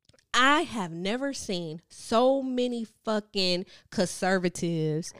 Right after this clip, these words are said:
these, and when I say conservatives, I'm talking about the actual, like, these elected individuals or appointed individuals, so worried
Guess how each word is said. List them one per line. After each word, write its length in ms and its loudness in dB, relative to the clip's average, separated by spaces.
these, 340 -2
and 140 2
when 80 2
I 80 2
say 160 -2
conservatives, 760 0
I'm 140 -4
talking 520 0
about 520 -2
the 160 -4
actual, 520 0
like, 560 -4
these 260 2
elected 880 -2
individuals 840 0
or 220 2
appointed 540 -2
individuals, 800 -2
so 500 4
worried 800 0